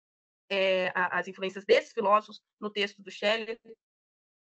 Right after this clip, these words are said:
seria um trabalho à parte, não é o meu trabalho, né? Eu sempre li o, o, o Scheler, sempre em diálogo com, com Husserl um pouco, mas mais com, com, com o kantismo, né?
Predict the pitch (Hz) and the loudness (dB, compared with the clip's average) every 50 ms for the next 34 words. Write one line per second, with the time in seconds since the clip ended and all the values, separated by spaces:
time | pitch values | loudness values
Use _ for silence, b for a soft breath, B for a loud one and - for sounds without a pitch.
0 | _ _ _ _ _ _ _ _ _ _ _ _ - 226 208 214 208 - 208 202 | _ _ _ _ _ _ _ _ _ _ _ _ -6 -6 -4 -4 -4 -4 -2 0
1 | 202 202 202 202 202 - 196 208 202 - - 226 226 240 226 220 214 202 202 208 | 0 0 0 0 2 6 6 6 6 4 -2 -2 -2 0 0 0 -2 -2 -4 -4
2 | 190 185 185 180 185 208 214 226 - - 190 190 196 220 233 b b b b b | -2 0 2 2 2 2 -2 -4 -10 -4 -2 0 0 0 -2 b b b b b
3 | b - 190 185 180 202 196 196 202 202 185 190 190 190 185 185 180 175 175 185 | b -2 -2 -2 0 -2 -4 -4 -6 -8 -6 -6 -4 -4 -4 -4 -6 -6 -10 -12
4 | 180 - 185 180 175 - 190 185 - - 185 180 180 180 180 180 - 190 196 202 | -14 -16 -16 -18 -18 -16 -14 -10 -2 4 6 6 6 6 2 -4 -4 -6 -6 -6
5 | 202 202 190 190 180 180 185 180 180 175 - - 175 175 170 - _ _ _ _ | -6 -4 0 2 2 2 2 -2 -6 -8 -10 -8 -8 -8 -10 -12 _ _ _ _
6 | _ _ _ - 196 220 247 277 311 302 - 233 233 226 240 247 262 254 247 233 | _ _ _ -2 0 0 0 -2 -2 -2 -2 -4 0 6 8 8 8 8 6 2
7 | 233 233 - 220 214 214 220 226 - - 226 233 226 - - 226 220 208 - 208 | 2 2 0 2 4 4 4 4 0 -6 -8 -8 -8 -8 -8 -8 -8 -8 -10 -10
8 | 208 208 202 196 202 - 220 220 240 233 226 240 - - - 185 196 208 233 | -8 -6 -6 -6 -6 -6 -6 -6 -6 -6 -8 -12 -14 -12 -4 -2 0 0 0